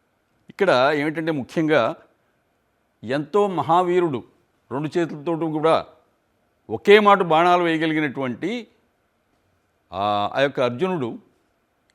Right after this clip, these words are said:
వరప్రసాది అతను. పాశుపతాస్త్రం ఇచ్చాడు శివుడు ఆయన తపస్సుకు మెచ్చి. కాబట్టి అది ఎక్కడో కాదు, మన ఇంద్రకీలాద్రి మీద జరిగింది అది. ఆయన తపస్సు చేసినటువంటి, అర్జునుడు తపస్సు చేసి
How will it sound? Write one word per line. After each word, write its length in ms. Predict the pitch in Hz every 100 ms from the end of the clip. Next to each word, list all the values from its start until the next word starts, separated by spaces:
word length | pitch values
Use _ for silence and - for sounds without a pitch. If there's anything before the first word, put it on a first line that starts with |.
| _
వరప్రసాది 560 | 104 139 156 156 156 120
అతను. 240 | 90 78 - _ _ _ _ _ _ -
పాశుపతాస్త్రం 680 | 117 139 160 147 151 143 151
ఇచ్చాడు 340 | - 165 113
శివుడు 340 | 101 - 139 139
ఆయన 220 | 120 110
తపస్సుకు 460 | - 110 143 135
మెచ్చి. 320 | 120 107 - - _ _ _ _ _ _ _ _ _ _ -
కాబట్టి 460 | 131 147 110 143 _ _ _ _ _ -
అది 140 | 113
ఎక్కడో 220 | 113 165
కాదు, 240 | 147 156 160
మన 140 | 139
ఇంద్రకీలాద్రి 640 | 135 135 151 156 147 139
మీద 140 | 143 143
జరిగింది 440 | 139 123 127 104
అది. 140 | 98 -
ఆయన 240 | - 110
తపస్సు 400 | 107 104 120 -
చేసినటువంటి, 520 | 110 113 95 113 101
అర్జునుడు 280 | 107 110 131
తపస్సు 440 | - 117 151 -
చేసి 320 | 147 - 185